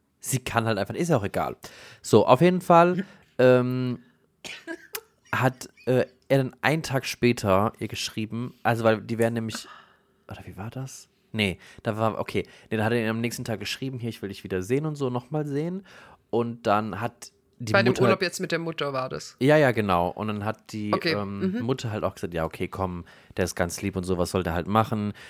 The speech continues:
Speaker 1: Du heiratest ihn bestimmt eh und, ne, ziehst dir her und, äh, konvertierst und so, deswegen treff dich halt mit ihm. Und, ähm, dann haben
Speaker 2: Wild.
Speaker 1: die sich,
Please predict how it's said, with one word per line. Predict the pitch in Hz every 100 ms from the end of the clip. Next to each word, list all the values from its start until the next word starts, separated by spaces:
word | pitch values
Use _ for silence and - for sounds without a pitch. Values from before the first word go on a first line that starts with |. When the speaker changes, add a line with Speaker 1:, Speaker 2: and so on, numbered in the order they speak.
| -
Speaker 1:
Du | 117 92
heiratest | 92 90 87 -
ihn | 90
bestimmt | - 95 90 80
eh | 110 110
und, | 80 95 - - -
ne, | 80 120 120 110 85 87
ziehst | - 110 -
dir | 101
her | 104 107 107 92
und, | 92 92 - 98
äh, | 76 85
konvertierst | - 98 95 - 110 107 -
und | 98
so, | 92
deswegen | 87 - 92 92
treff | - 107 -
dich | -
halt | 110
mit | 110 82
ihm. | 117 139 151 - - - _ - _
Und, | 113 107 104 104 104 101 101 - -
ähm, | 107 104 101 104 101 104 - _ _ _ _ - - -
dann | 160
haben |
Speaker 2:
Wild. | 160
Speaker 1:
die | 90
sich, | 90